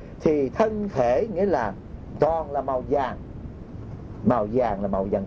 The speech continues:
kim rực rỡ, có ba mươi hai vẻ đẹp, rồi tướng đại trượng phu. Bây giờ tôi nói nè,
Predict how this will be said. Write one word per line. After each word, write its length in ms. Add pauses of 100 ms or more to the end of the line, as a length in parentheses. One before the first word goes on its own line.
kim 320
rực 200
rỡ, 260 (920)
có 120
ba 280
mươi 120
hai 920 (220)
vẻ 240
đẹp, 260 (840)
rồi 420 (460)
tướng 260
đại 320
trượng 140
phu. 320 (440)
Bây 120
giờ 140
tôi 100
nói 240
nè, 180